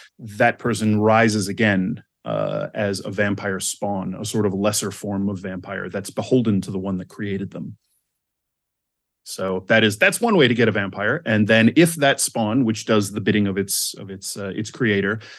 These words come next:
if it ever drinks the blood of a full vampire, it itself is elevated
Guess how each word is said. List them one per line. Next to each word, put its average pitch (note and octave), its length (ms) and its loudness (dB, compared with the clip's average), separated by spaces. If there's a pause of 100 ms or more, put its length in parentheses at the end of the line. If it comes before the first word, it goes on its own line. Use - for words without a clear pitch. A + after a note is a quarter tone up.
(180)
if E3 200 6
it D3+ 180 4
ever D#3+ 260 4
drinks C3+ 400 2
the A#2+ 100 -4
blood A#2+ 260 2
of G#2+ 100 0
a G#2 60 0
full A#2 240 0
vampire, D#3 600 -4
it C3+ 260 0
itself A2 500 -8
is G2+ 180 -16
elevated G2+ 540 -18